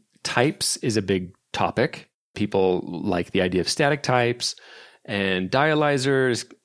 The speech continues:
always brought out as, "Oh, well, you can do this for static analysis," and Dialyzer has its own shortcomings, be it that it's slow, it's not enforced, and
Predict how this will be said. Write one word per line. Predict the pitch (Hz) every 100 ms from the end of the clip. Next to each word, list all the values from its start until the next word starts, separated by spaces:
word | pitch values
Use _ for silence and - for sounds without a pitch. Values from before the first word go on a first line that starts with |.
| -
always | 120 120 117
brought | - 117 110
out | 110 104
as, | 104 101 90 - -
"Oh, | - -
well, | 131
you | 123
can | 120 123
do | 131
this | 190
for | -
static | 123 120 104 104
analysis," | 123 175 170 175 165 -
and | - 147 147 139
Dialyzer | 131 127 123 120 110
has | 98
its | 95 120
own | 107
shortcomings, | - 104 - 92 95 92 92
be | - 98 92
it | 85
that | -
it's | - - - - - - -
slow, | - - 165 160 139
it's | - 98
not | 90
enforced, | 82 - - 151 143 131 - - -
and | 117 113 101 98